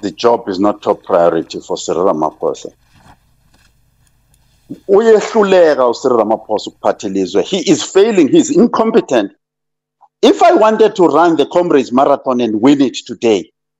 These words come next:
at my age, it's a non-starter. The thing is a non-starter. Cyril should not be president of this country. It's a waste of time to expect something, for him to do something he cannot physically do, no matter what he tries to do. That's my short answer.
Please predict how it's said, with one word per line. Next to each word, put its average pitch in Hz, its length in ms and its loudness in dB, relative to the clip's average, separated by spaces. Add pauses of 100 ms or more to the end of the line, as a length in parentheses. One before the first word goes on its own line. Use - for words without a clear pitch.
(320)
at 127 160 -2
my 123 240 2
age, 120 480 -2
it's 160 180 -2
a 185 80 4
non-starter. 185 680 0
The - 120 -8
thing 233 220 -2
is 139 120 2
a 117 80 -2
non-starter. 107 540 -2 (440)
Cyril 254 520 4
should - 240 -2
not 233 200 2
be 233 100 -2
president 214 500 0
of 185 140 0
this 196 160 -2
country. 185 460 -2 (220)
It's - 180 -2
a 139 80 4
waste 214 360 2
of 226 200 2
time 214 220 2
to 156 160 0
expect 220 340 0
something, 190 500 0 (140)
for 165 140 2
him 220 240 0
to 185 120 -2
do 170 160 0
something 170 460 0 (140)
he 190 220 2
cannot 185 500 0
physically 156 600 -2
do, 147 180 2
no 139 160 4
matter 165 300 -2
what 127 200 0
he 107 80 -10
tries - 320 -6
to - 140 -20
do. - 100 -20 (1200)
That's 135 180 0
my 135 120 2
short 110 260 -2
answer. 80 300 -6